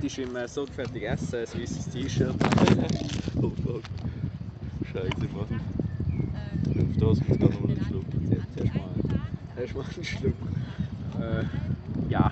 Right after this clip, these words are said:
Speaker 1: Das
Speaker 2: Ja,
Speaker 1: hat
Speaker 2: ja.
Speaker 1: gar nicht so viel Reiz.
Speaker 2: Gell?
Speaker 1: Das ist
Speaker 2: Der Sommer.
Speaker 1: der
Speaker 2: Der
Speaker 1: Sommer.
Speaker 2: Sommer.
Speaker 1: Der Sommer wird's. Also,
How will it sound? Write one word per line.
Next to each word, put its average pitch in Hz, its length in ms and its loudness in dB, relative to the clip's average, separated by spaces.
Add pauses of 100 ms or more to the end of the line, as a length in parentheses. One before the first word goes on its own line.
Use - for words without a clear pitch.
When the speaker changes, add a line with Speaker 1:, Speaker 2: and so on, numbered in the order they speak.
(1040)
Speaker 1:
Das 123 400 -4
Speaker 2:
Ja, 113 80 0
Speaker 1:
hat 104 60 -2
Speaker 2:
ja. 90 100 -2
Speaker 1:
gar 139 160 0
nicht 123 160 -8
so - 100 0
viel - 220 0
Reiz. - 420 -4 (680)
Speaker 2:
Gell? 127 140 2 (1040)
Speaker 1:
Das 113 120 -8
ist - 60 -6
Speaker 2:
Der 127 140 4
Sommer. 123 380 -2 (300)
Speaker 1:
der 95 80 0
Speaker 2:
Der 95 80 0
Speaker 1:
Sommer. - 180 -6
Speaker 2:
Sommer. 95 140 -10 (200)
Speaker 1:
Der 110 120 -8
Sommer 110 240 -8
wird's. 107 380 -10
Also, 127 240 -8